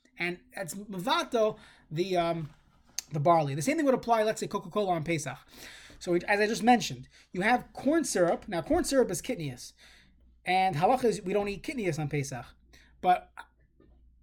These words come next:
the Mishabura says that kitnius is batal b'raiv. So l'chayra, we'll talk about this in a minute.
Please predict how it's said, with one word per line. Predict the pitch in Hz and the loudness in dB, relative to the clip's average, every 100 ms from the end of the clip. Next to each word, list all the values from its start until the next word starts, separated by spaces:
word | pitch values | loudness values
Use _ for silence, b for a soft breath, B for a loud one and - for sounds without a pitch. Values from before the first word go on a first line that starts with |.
| _ | _
the | 175 | -6
Mishabura | 208 185 285 254 | -4 -2 0 2
says | 247 269 240 | 2 2 0
that | 196 - | -2 -6
kitnius | 262 262 226 | -2 -2 -2
is | 175 | 0
batal | 175 196 175 | 0 0 -2
b'raiv. | 160 147 147 202 - _ _ | -2 -2 -2 -6 -12 _ _
So | - 170 | -8 -6
l'chayra, | 160 - 294 269 185 | -4 2 4 4 2
we'll | 180 | 0
talk | 208 202 | -4 0
about | 185 | 0
this | 156 | 0
in | 160 | -4
a | |
minute. | 165 | -6